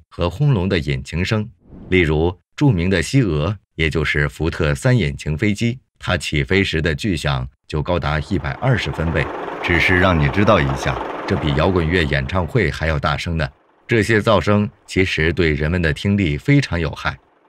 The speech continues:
但这并不表示可怜的乘客就必须硬撑下去。空服员，当时称作空中小姐，会发小棉球来减轻这个震耳欲聋的声音。他们也会用扩音器宣布事情，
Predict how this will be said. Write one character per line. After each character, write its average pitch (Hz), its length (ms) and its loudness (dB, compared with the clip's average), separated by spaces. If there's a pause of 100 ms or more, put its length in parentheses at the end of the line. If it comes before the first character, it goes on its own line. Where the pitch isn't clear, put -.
(240)
但 90 120 2
这 78 280 2
并 131 200 2
不 76 120 -4
表 69 180 -4
示 78 320 0
可 78 240 -4
怜 76 160 -2
的 87 100 0
乘 80 220 -4
客 78 240 0 (180)
就 80 160 -4
必 85 160 -2
须 82 240 -2
硬 107 240 2
撑 120 220 -2
下 87 160 2
去。 - 240 -6 (260)
空 143 160 4
服 104 160 2
员， 78 320 0 (220)
当 90 160 0
时 76 240 0
称 87 220 -4
作 80 200 0
空 110 240 -2
中 107 160 0
小 95 240 2
姐， 71 220 -2 (240)
会 82 100 -2
发 82 220 0
小 76 180 -4
棉 78 220 -2
球 80 260 -2 (260)
来 80 100 -2
减 69 240 -4
轻 85 260 -4
这 90 140 0
个 76 100 -2
震 92 160 -2
耳 73 240 -2
欲 101 140 0
聋 76 160 -2
的 76 100 0
声 82 180 -4
音。 85 160 0 (320)
他 98 160 0
们 85 240 0
也 76 140 -2
会 85 160 0
用 82 180 2
扩 98 200 0
音 107 180 4
器 90 300 0
宣 85 200 -2
布 80 140 -4
事 82 160 -2
情， 69 160 -6